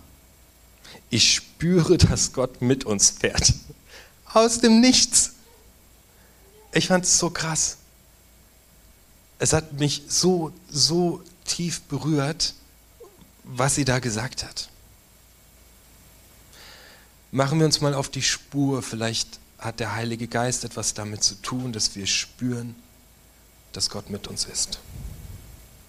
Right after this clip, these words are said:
Ich möchte heute mit dir vor allem in eine Bibelstelle reinschauen, ähm,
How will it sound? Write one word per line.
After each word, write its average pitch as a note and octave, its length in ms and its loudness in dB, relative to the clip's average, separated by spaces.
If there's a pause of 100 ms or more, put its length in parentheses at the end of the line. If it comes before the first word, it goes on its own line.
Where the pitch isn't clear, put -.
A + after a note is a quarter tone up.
(540)
Ich A#2 140 -2
möchte E3 320 4
heute E3+ 360 6
mit C#3+ 220 2
dir D3+ 140 6
vor C3+ 200 0
allem D3+ 220 6
in C3+ 160 2 (100)
eine D#3 600 2 (240)
Bibelstelle C#3 600 2
reinschauen, C#3+ 640 2 (500)
ähm, B2 440 0